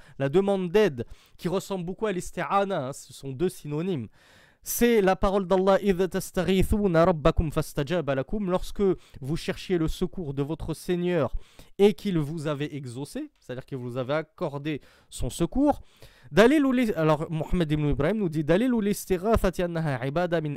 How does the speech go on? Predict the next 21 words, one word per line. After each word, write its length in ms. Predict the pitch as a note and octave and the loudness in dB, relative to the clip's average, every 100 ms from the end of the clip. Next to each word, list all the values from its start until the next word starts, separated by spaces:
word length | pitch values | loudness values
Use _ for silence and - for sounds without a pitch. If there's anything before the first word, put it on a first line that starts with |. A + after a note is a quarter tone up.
| - | -2
أفضل 380 | - C#3+ D3+ | -4 0 0
أنواع 460 | F#3 D#3+ D#3+ F#3 D3+ | 0 -2 -6 -8 -8
العبادات. 600 | C#3+ A#2+ C3 C3+ C3 E3 | -10 -10 -6 -6 -4 -6
Encore 260 | D#3+ - D#3+ | -8 -10 -12
une 80 | D3 | -12
fois, 200 | F3+ F3+ | -12 -12
Cheikh 200 | E3 - | -14 -18
Mohammed 380 | D3+ D#3+ D#3+ | -16 -12 -12
ibn 220 | C#3 C#3 C#3+ | -12 -8 -2
Ibrahim 340 | C3 D3 G3+ - - D#3 | 2 2 0 -6 -18 -8
nous 160 | C#3+ C3+ | -2 4
apprend 240 | D#3 - | 6 4
qu'à 140 | G#3 D#3+ | 2 -6
l'istighatha, 800 | D#3 - D3+ C#3+ F#3+ F3 E3 F3+ _ | -8 -10 -10 -2 -2 2 0 -2 _
la 220 | - C3 C3+ | -6 -4 0
demande 400 | C#3+ D3 C#3 A#2+ | 0 0 -2 -4
de 80 | |
secours, 420 | A#2+ - D#3+ A3 F3 | -4 -4 -4 -2 -2
la 80 | |
demande 400 | B2+ C3+ C#3 C3+ | 0 0 -2 -2
d'aide, 260 | C3 A3 D#3+ | 4 2 2